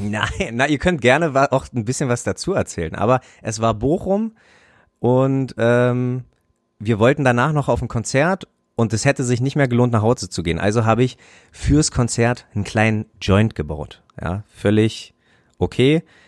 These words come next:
Und da gab's aber einen, der seinen Job, glaub ich, das erste Mal gemacht hat. Also der war relativ neu, ein Ordner, und der wollte es ganz genau nehmen. Und dann hat er halt in meine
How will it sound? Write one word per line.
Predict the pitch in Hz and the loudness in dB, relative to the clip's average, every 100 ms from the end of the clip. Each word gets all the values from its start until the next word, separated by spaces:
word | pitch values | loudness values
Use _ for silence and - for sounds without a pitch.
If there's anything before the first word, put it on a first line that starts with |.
| _ - | _ -2
Und | 101 101 - 98 | 0 0 0 0
da | |
gab's | 92 123 127 | 4 2 2
aber | 95 92 85 | 0 2 2
einen, | 92 113 143 - _ - | 2 0 -4 -8 _ 0
der | 98 | 0
seinen | 95 98 | 2 0
Job, | 104 120 - - - | 2 0 -2 -8 0
glaub | 101 | 2
ich, | 101 | 0
das | - - | -2 -2
erste | 104 139 - | 0 0 0
Mal | 143 143 147 | 0 2 2
gemacht | 139 147 - | 0 -2 -2
hat. | 160 123 | -2 0
Also | 87 90 90 | 0 -2 -2
der | - 90 | -2 0
war | 92 | 0
relativ | 95 95 - 90 | 2 0 -4 -6
neu, | 92 127 180 | -2 -2 -2
ein | 139 | -2
Ordner, | 120 135 147 151 - _ - | 0 0 -2 -6 -12 _ -6
und | 95 | 0
der | 98 92 | 2 4
wollte | 101 101 | 4 2
es | - | 0
ganz | 95 110 - | 0 0 0
genau | 95 95 90 | -2 0 0
nehmen. | 80 78 | -2 -6
Und | 80 78 | -6 -4
dann | 82 | -4
hat | 87 101 | 0 2
er | 92 | 2
halt | 90 | 0
in | 87 87 | -2 -2
meine | 87 85 85 | 0 0 -2